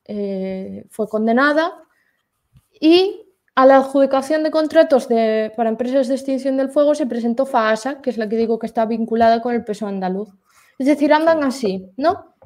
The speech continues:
Speaker 1: Eh, una, otra, una, otra. Quito esta, pongo esta. Eh, entonces se convierte en una mafia completamente. Eh,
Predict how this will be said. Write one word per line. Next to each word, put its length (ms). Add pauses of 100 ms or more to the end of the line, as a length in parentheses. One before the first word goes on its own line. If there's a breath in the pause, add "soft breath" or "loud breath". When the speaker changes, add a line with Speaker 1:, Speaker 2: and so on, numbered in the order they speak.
(100)
Speaker 1:
Eh, 520
una, 360 (200)
otra, 540
una, 240 (140)
otra. 420
Quito 320
esta, 320
pongo 260
esta. 320 (540 soft breath)
Eh, 320
entonces 320
se 100
convierte 380
en 80
una 160
mafia 460 (160)
completamente. 960 (880)
Eh, 680